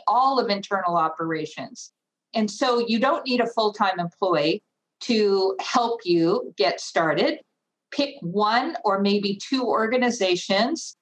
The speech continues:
set a budgetary goal. Charles is very generous. It's how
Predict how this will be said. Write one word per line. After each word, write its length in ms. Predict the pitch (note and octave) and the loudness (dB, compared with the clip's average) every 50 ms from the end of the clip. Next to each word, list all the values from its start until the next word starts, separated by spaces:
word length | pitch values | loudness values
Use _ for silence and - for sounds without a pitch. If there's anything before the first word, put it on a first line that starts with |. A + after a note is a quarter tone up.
| _ _ _ _ _ | _ _ _ _ _
set 460 | - - - - A3+ G#3 A3 A#3+ - - - _ _ - - | -20 -10 -4 -2 0 2 2 0 -2 -4 -12 _ _ -4 -2
a 120 | A#3 A#3+ | 0 0
budgetary 840 | A3+ G3+ G3+ G3+ G3+ G3+ G3+ A3 A3 - - A3+ G#3+ G#3 G#3 G#3 G#3 | 0 0 0 0 0 0 0 -2 -2 0 0 0 2 2 2 2 0
goal. 480 | - G3 F#3 F3+ F3+ F#3+ A3+ C#4+ D4+ D4+ | 0 0 2 2 4 4 2 2 0 -2
Charles 580 | - - - A3+ G#3+ G#3+ A3 A3+ A#3 A3+ - - - | -4 0 2 4 4 6 4 4 2 0 -2 -4 0
is 480 | A3+ G#3+ A3+ A3+ A3+ B3 B3 - - - _ _ _ _ _ _ - | 2 4 4 4 4 2 2 -2 -6 -14 _ _ _ _ _ _ -14
very 500 | E3+ F3+ G3 A#3+ A#3+ B3+ B3+ B3 A#3 A3 | -8 -2 0 2 4 4 4 2 2 0
generous. 760 | F3+ G3 G3 F#3 F3+ F3+ F3 F3+ F#3+ A#3 D4+ - - - - | 0 0 0 2 2 2 2 2 2 2 2 -2 -4 -10 -6
It's 200 | - - - - | -4 -4 -4 -4
how 340 | - - A3+ A3 A3 A#3 A#3+ | 0 0 2 4 4 2 0